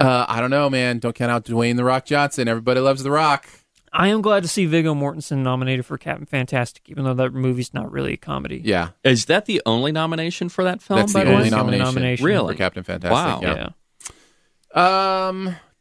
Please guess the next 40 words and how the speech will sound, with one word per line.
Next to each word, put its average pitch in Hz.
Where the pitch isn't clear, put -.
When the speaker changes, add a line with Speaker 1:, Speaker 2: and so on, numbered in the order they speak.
Speaker 1:
I'm 156
good, 151
glad 156
to 151
see 160
Kate 147
McKinnon 135
nominated 127
for 127
Ghostbusters 123
for -
Best 110
Actress, 110
even 113
though 110
the 104
movie, 104
you 110
know, 101
wasn't 101
all 98
that 101
great. 95
Her 101
performance 98
in 98
it, 95
I 95
thought, 90
was 95
phenomenal. 90
Speaker 2:
Do -
you 143
think 143
Speaker 1:
So -
Speaker 2:
it's 98
gonna 135
go 131
to 131
Haley, 135